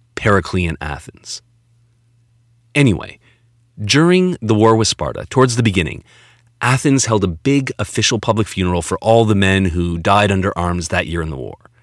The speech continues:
and they picked Pericles to give a speech. The speech is called Pericles' Funeral Oration because it's an oration given by Pericles at a funeral.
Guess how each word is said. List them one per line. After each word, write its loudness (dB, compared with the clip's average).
and -4
they 0
picked -4
Pericles 0
to -8
give -2
a -6
speech. -10
The -6
speech 0
is -2
called 4
Pericles' 0
Funeral -4
Oration -8
because -4
it's -4
an 2
oration 4
given -2
by 4
Pericles -6
at -2
a -2
funeral. -10